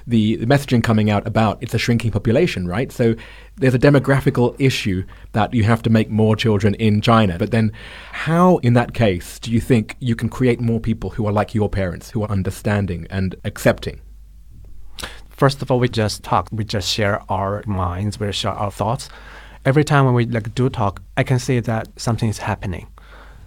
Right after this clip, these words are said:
Speaker 2: Even it's very tiny little bit, every talk matters. And also, like, within C N Q,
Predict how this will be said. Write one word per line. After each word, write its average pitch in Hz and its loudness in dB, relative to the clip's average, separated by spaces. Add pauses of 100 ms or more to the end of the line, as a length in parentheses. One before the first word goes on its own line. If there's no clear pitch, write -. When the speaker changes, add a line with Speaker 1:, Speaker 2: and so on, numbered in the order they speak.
(120)
Speaker 2:
Even 123 4
it's 104 -4
very 95 -4
tiny 92 -4
little 98 -2
bit, 123 -2
every 123 0
talk - -2
matters. 98 -4 (540)
And 120 2 (100)
also, 135 4
like, 110 0
within 113 -4
C - -6
N 110 -2
Q, 127 -4